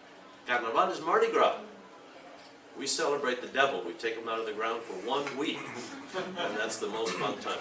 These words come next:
People from Buenos Aires that live in the province, that come from the provinces to Buenos Aires, where I grew, it was a real problem because all the maids and everything disappeared. They went back home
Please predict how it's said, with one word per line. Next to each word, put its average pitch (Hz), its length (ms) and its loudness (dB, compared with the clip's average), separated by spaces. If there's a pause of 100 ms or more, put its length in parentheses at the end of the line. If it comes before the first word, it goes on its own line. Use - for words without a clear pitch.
People 131 280 -4
from 117 220 0
Buenos - 340 2
Aires 123 320 4
that 113 100 -6 (260)
live 117 180 0
in 120 100 -6
the - 60 -8
province, 120 400 -2
that 98 180 -8 (360)
come 131 140 4
from 131 300 0
the 113 80 0
provinces 123 580 2
to 104 80 -10
Buenos 110 340 0
Aires, 127 440 0
where 175 160 0
I - 20 0
grew, - 120 0
it - 220 -6
was 117 120 0
a 131 40 0
real 147 140 8
problem 170 360 2
because 110 180 -2
all 117 180 4
the 113 80 -4
maids 123 340 0
and 110 80 -6
everything 107 400 -4
disappeared. - 480 -8
They 98 140 -10
went 110 160 -4
back - 200 -4
home - 160 -6